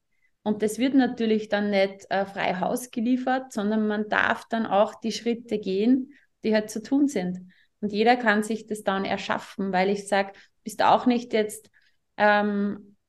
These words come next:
von heute auf morgen Moderatorin gewesen, die vor tausend Menschen steht, sondern du hast irgendwann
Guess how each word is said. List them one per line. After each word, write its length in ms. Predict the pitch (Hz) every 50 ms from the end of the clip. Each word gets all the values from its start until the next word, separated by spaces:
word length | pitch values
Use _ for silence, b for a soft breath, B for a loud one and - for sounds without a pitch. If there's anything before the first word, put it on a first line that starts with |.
| _ _ _
von 140 | 226 220
heute 320 | 208 202 220 214 - 226 226
auf 100 | 220 -
morgen 1000 | 226 208 196 196 208 220 220 233 233 233 233 226 226 226 262 - - 269 - - _ _ _ _ _ _ _ _ _ - - -
Moderatorin 920 | - 220 226 226 226 214 226 220 220 208 214 233 240 254 247 247 247 247 247
gewesen, 480 | 240 208 214 214 226 226 240 247 247
die 100 | 247 240
vor 280 | 226 - 233 220 220 220
tausend 440 | - 190 190 220 220 240 240 240 240
Menschen 440 | 202 208 233 226 - - 262 254
steht, 360 | 247 254 - 208 220 240 233 -
sondern 300 | 220 226 226 220 214 214
du 120 | 233 226
hast 220 | 214 214 214 -
irgendwann 520 | - 233 247 269 262 262 226 226 233 233